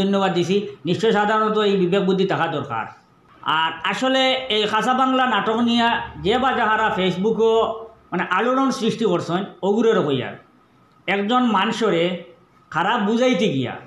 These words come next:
আপনি নিজে খারাপ হয়ে দিতরা। আপনার তোর দুই একটা ভিডিওর আমি মানে কিছু ভাষা শুনছি, শুনিয়ে আমার খারাপ লাগছে, ভাষাগুলা আপনার তোর সুন্দর নাই, আপনারা যে ভাষায় কথা কইছেন আরেকজনকে খারাপ বুঝাইতে গিয়া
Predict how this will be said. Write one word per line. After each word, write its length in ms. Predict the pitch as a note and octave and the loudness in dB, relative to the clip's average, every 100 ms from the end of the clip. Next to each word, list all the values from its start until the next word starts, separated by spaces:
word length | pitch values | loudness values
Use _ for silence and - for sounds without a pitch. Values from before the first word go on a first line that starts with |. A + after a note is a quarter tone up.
| - - - - | -20 -20 -14 -4
আপনি 280 | F3 F#3+ A#3 | -2 0 0
নিজে 240 | G3+ F3+ B3+ | 0 0 0
খারাপ 240 | G#3 G3+ F#3 | 0 0 0
হয়ে 100 | F3 | -2
দিতরা। 340 | C#3+ - G2+ - - _ _ | -2 -8 -12 -16 -20 _ _
আপনার 300 | - D#3+ G#3+ A3+ | -4 -2 0 0
তোর 260 | A#3 A#3+ A#3 A#3 - - - _ _ - - - | 2 2 2 -2 -6 -16 -20 _ _ -20 -20 -8
দুই 140 | D3 A3 | 0 2
একটা 260 | A#3+ - B3 | 0 0 -2
ভিডিওর 540 | G3 G3 D#3+ G3+ A#3 | 0 0 0 2 2
আমি 220 | A#3 G#3+ A3 | 2 0 0
মানে 240 | G#3+ G#3 G3 G3 | 0 0 0 -2
কিছু 200 | F#3+ G#3+ G3+ G3+ - C3+ B2+ | 0 2 2 0 -6 -6 -2
ভাষা 260 | F#3 A#3+ | 0 0
শুনছি, 340 | F#3+ F#3 F3 E3+ D#3 | 0 0 0 -2 -2
শুনিয়ে 360 | D#3 E3+ F#3 F#3+ | -2 -2 0 0
আমার 260 | F#3 F#3+ | 0 -2
খারাপ 280 | D#3+ E3 G3+ G#3 | -2 0 0 0
লাগছে, 320 | F#3+ - E3+ D#3 - - - - - - | -2 -2 -2 -2 -6 -14 -20 -20 -20 -6
ভাষাগুলা 460 | E3+ F3 G3 G3 G3 | -2 0 0 0 0
আপনার 460 | F3+ E3 E3 F#3 F#3 | 0 -2 -2 0 0
তোর 120 | F#3+ | -2
সুন্দর 340 | C#3 D#3+ E3+ | -2 -4 -2
নাই, 240 | F#3+ F#3+ E3+ - - - _ | 0 0 0 -4 -16 -20 _
আপনারা 320 | - D#3+ F3+ F3+ | -6 -2 0 0
যে 140 | D#3+ | 0
ভাষায় 300 | F#3+ F#3+ F#3+ E3+ | 0 0 0 -2
কথা 180 | F#3 G3 | 0 0
কইছেন 380 | E3+ C#3+ D#3 C#3+ B2 - - - - _ - _ _ - | 0 -2 -2 -4 -6 -12 -20 -20 -20 _ -20 _ _ -4
আরেকজনকে 460 | E3 F#3 F#3+ F#3 F#3+ | -2 -2 0 0 -2
খারাপ 240 | D#3+ G#3 | -2 0
বুঝাইতে 340 | G3+ G3+ F#3+ F3 | 0 0 2 0
গিয়া 240 | D#3 D#3 | 0 -2